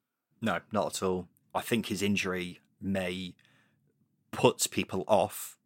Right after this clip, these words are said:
because you don't really see players move too much when they're injured.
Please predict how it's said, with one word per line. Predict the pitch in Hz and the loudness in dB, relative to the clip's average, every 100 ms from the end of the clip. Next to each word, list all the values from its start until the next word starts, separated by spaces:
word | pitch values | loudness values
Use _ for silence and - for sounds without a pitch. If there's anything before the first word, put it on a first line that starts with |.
| - | -18
because | - 90 82 - | -8 -6 -6 -8
you | 92 | -8
don't | 82 | -8
really | 82 - | -8 -6
see | 95 | -6
players | 85 85 80 87 | -6 -6 -6 -8
move | 87 - | -10 -8
too | 90 | -8
much | 85 - | -8 -6
when | 87 | -6
they're | 87 | -6
injured. | 92 90 - | -6 -4 -6